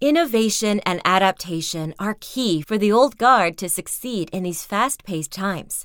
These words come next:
Consumers, especially youngsters, love reliable entertainment that's free, with top-notch advertising and something to chat about at work. Ad breaks make up a whopping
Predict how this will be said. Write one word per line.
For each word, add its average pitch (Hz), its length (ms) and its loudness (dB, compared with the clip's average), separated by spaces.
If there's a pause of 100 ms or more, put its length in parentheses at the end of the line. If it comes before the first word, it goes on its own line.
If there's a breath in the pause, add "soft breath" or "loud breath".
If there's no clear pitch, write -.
Consumers, 262 800 -2
especially 330 520 -2
youngsters, 202 640 0 (320 soft breath)
love 233 380 4
reliable 226 760 4
entertainment 185 800 -4
that's - 300 -4
free, 240 420 -4 (260)
with 175 260 -4
top-notch 233 640 4
advertising 165 760 2 (140)
and 262 160 2
something 311 340 2
to 285 80 0
chat 254 340 4
about 147 360 0
at 180 240 -2
work. - 340 -6 (220)
Ad 220 280 2
breaks 180 480 0
make 208 220 0
up 175 240 2
a 202 140 2
whopping 208 500 2